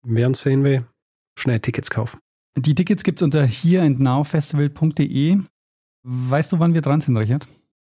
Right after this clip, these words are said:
Speaker 1: Ja, natürlich. Am Samstag, den zweiten September, sind wir dran. Wir sind,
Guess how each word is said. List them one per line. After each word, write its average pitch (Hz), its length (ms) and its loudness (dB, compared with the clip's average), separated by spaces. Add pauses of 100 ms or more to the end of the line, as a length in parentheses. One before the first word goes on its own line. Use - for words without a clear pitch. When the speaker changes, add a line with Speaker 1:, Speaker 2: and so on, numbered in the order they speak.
(840)
Speaker 1:
Ja, 156 160 0
natürlich. 120 480 -2
Am 113 240 -2
Samstag, 143 640 -4 (100)
den 127 240 0
zweiten 135 680 -2
September, 135 720 -4 (180)
sind 113 200 -2
wir 110 80 0
dran. 104 320 -6 (100)
Wir 107 120 -2
sind, 113 260 -4